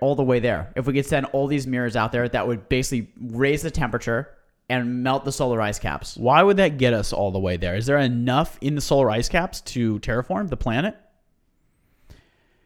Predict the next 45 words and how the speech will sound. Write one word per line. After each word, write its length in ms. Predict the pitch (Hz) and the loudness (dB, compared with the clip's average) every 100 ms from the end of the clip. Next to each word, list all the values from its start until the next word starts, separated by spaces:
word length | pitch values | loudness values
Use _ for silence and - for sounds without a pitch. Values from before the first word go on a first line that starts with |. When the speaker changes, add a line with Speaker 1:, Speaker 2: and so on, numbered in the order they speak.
| _ _ _ _ _ _ - | _ _ _ _ _ _ -6
Speaker 1:
That's 180 | 135 131 | -2 -2
actually 240 | 117 113 | -2 -2
a 40 | |
good 120 | 107 - | -4 -4
point. 280 | 92 87 - - _ _ _ _ - | -4 -4 -8 -20 _ _ _ _ 0
Speaker 2:
'Cause 160 | 165 143 | 2 6
what 80 | 165 | 8
Speaker 1:
Some 100 | 180 | 8
Speaker 2:
I 20 | |
was 160 | 202 | 6
reading 140 | 196 175 | 4 6
is 40 | |
Speaker 1:
sci-, 40 | 160 | 6
Speaker 2:
that 80 | |
Speaker 1:
so 60 | 170 | 6
Speaker 2:
there 160 | 139 131 | 6 4
is 120 | 151 | 4
Speaker 1:
yeah, 140 | 147 | 0
Speaker 2:
not. 120 | 110 | 0
Speaker 1:
so 360 | - - 135 127 | -4 0 0 -2
some 280 | - 151 160 | -2 -2 0
scientists 440 | 175 160 170 156 | -2 -2 -2 -4
think 140 | 151 135 | -4 -4
that 120 | 120 | 0
there 180 | 127 - 127 | 0 -2 -6
isn't 340 | 120 135 135 131 | -2 -2 -2 -2
enough 340 | 120 110 - | 0 0 -2
C 260 | - 127 117 | -4 0 2
O 120 | 107 | 0
two 480 | - 107 104 101 - _ _ _ _ 131 | -2 -2 0 -4 -8 _ _ _ _ -2
on 320 | 123 113 110 | 0 0 -2
Mars. 280 | 104 92 104 | -2 -2 -2
This 140 | 143 | -4
is 140 | 135 | -6
in 260 | 131 127 113 | -6 -6 -4
twenty 320 | - 135 120 | -4 -2 0
eighteen 500 | 113 - 107 113 143 - | -2 -4 -4 -4 -6 -2
by 100 | 107 | -2
actually 380 | 107 120 113 101 | 0 -2 0 -2
a 60 | |
professor 340 | - 113 104 110 | -2 -4 -4 -4
at 60 | |
University 380 | 113 107 104 101 | -6 -6 -8 -8
of 40 | |
Colorado, 540 | 95 101 95 95 80 | -6 -4 -4 -4 -6